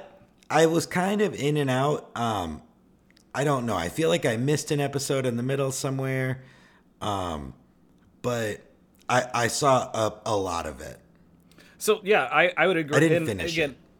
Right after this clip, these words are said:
Speaker 1: it.
Speaker 2: so it's eight episodes, not, uh, not a movie like History of the World Part One, but, um, uh, there's, there's a, I'd say there's more hits than misses,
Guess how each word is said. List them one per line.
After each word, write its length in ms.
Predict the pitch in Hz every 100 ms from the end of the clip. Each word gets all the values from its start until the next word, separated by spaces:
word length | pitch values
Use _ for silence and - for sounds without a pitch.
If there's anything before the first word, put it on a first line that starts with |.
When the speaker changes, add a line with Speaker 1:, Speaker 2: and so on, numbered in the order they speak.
| _ _ -
Speaker 1:
it. 40 | -
Speaker 2:
so 140 | 156
it's 160 | 156 -
eight 240 | 170 185 -
episodes, 680 | 156 143 123 123 110 117 117
not, 380 | 117 117 120 127
uh, 280 | 120 117 107
not 220 | 117 117
a 80 | 110
movie 500 | 110 123 123 113 104
like 260 | 104 104
History 380 | - 113 - 117
of 80 | 101
the 80 | 104
World 260 | 107 98
Part 300 | - 113 101
One, 400 | 117 123 107 95 -
but, 340 | 101 98 -
um, 260 | 101 92 85 - - - _ _
uh, 300 | - 110 101 101
there's, 380 | 127 127 123
there's 320 | - 139 139 147
a, 140 | 151 _ _ _ _ _ -
I'd 160 | 240
say 220 | - 262 220
there's 440 | 190 175 139 -
more 420 | 139 147 175 220
hits 360 | 208 202 - -
than 220 | 139 131
misses, 480 | 127 123 90 95